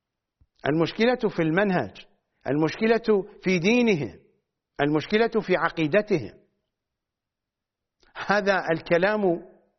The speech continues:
لا يريد الآخرون أن يقبلوه، هم أحرار،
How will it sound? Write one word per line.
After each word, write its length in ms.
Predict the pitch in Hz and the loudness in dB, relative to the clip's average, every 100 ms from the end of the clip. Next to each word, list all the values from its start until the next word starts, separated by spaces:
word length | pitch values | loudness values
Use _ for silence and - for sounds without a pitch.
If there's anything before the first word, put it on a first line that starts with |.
| _ _ _ _ | _ _ _ _
لا 240 | 123 175 180 | 0 2 2
يريد 460 | 180 180 220 165 131 87 - _ _ _ _ - | 2 2 0 0 -4 -6 -12 _ _ _ _ -4
الآخرون 720 | 165 170 170 165 165 175 208 170 131 - _ _ _ _ _ _ _ _ 165 | -4 0 -2 0 0 2 2 2 -2 -8 _ _ _ _ _ _ _ _ 0
أن 140 | 170 | 2
يقبلوه، 760 | 165 147 139 156 202 202 - - | 2 0 0 0 0 -2 -6 -4
هم 200 | 220 240 | -2 0
أحرار، 520 | 208 - 220 247 240 | -2 0 0 2 2